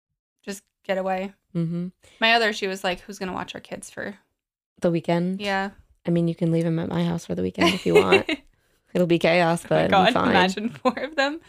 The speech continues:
Speaker 1: I don't, Marshall doesn't sleep unless he's in his own bed. So somebody would
Speaker 2: He
Speaker 1: have
Speaker 2: would
Speaker 1: to, like,
Speaker 2: end up going to sleep.
Speaker 1: well, yeah, from
Speaker 2: It would
Speaker 1: pure
Speaker 2: be a
Speaker 1: exhaustion
Speaker 2: nightmare.
Speaker 1: at two in the
Speaker 2: <laughs>
Speaker 1: morning.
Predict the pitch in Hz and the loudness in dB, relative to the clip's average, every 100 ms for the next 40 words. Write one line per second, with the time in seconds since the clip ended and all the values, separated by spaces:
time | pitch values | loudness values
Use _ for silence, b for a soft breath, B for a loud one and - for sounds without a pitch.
0 | b b b b b _ _ _ _ _ | b b b b b _ _ _ _ _
1 | - 254 254 254 254 320 311 277 - 262 | 2 2 2 0 -2 -6 -6 -6 -4 -4
2 | 254 196 220 214 208 208 - _ _ _ | -2 -4 -6 -10 -14 -14 -20 _ _ _
3 | _ _ - 202 202 190 190 - - 202 | _ _ -10 -8 -6 -4 -4 -4 -8 -14
4 | 202 202 196 262 233 208 185 175 156 156 | -12 -8 0 4 4 4 4 2 0 0
5 | - - - - - 208 190 180 185 156 | -2 -4 -6 -4 -2 0 0 2 2 2
6 | - 175 196 180 175 165 160 185 131 139 | 0 4 6 8 6 6 4 4 4 4
7 | 165 214 - - - - - - - - | 4 2 0 2 4 6 6 8 4 4
8 | 180 - - 220 | 2 2 0 -2